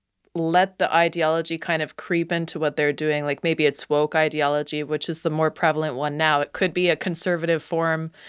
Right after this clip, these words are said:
in two decades, but it happens to be kind of a more leftward, um, focus now. So, like, how do you, how do you go about finding the right person to do this with?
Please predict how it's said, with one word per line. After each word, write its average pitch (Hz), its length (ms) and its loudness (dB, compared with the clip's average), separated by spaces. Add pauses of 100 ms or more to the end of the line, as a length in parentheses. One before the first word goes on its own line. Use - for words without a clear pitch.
(440)
in 170 180 2
two 165 180 -2
decades, 147 540 -2
but 165 140 -2
it 156 80 0
happens 160 480 -2
to - 100 -10
be 151 140 -4
kind 156 260 -2
of 151 100 -4
a 156 60 0
more 151 260 2
leftward, 151 760 -2 (760)
um, 139 540 -2 (800)
focus 160 600 2
now. 151 240 0
So, 175 200 0
like, 160 300 4
how 196 320 6
do 202 100 0
you, 185 460 2 (280)
how 208 180 4
do 220 60 6
you 214 100 6
go 196 160 4
about 180 240 4
finding 175 420 0
the 170 100 -2
right 165 220 2
person 170 400 -4
to - 120 -10
do 170 200 2
this 156 260 -2
with? - 400 -10